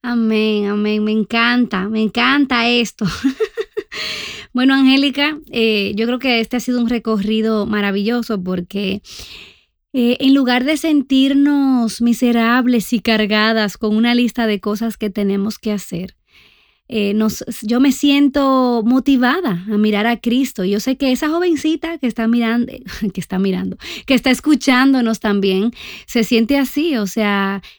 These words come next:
cuán maravilloso es nuestro Salvador, cuánto necesitamos contemplarlo a Él y llenarnos de Él y creer por la fe que Él es lo suficientemente poderoso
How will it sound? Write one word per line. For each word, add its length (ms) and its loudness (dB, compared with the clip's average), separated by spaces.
cuán 460 2
maravilloso 800 0
es 240 -4
nuestro 320 -2
Salvador, 760 -2
cuánto 460 2
necesitamos 760 2
contemplarlo 1080 0
a 160 0
Él 400 0
y 320 0
llenarnos 840 2
de 500 0
Él 120 0
y 100 -2
creer 640 0
por 240 -2
la 160 -2
fe 340 -12
que 140 -4
Él 80 0
es 260 -4
lo 200 -4
suficientemente 1160 -2
poderoso 580 -6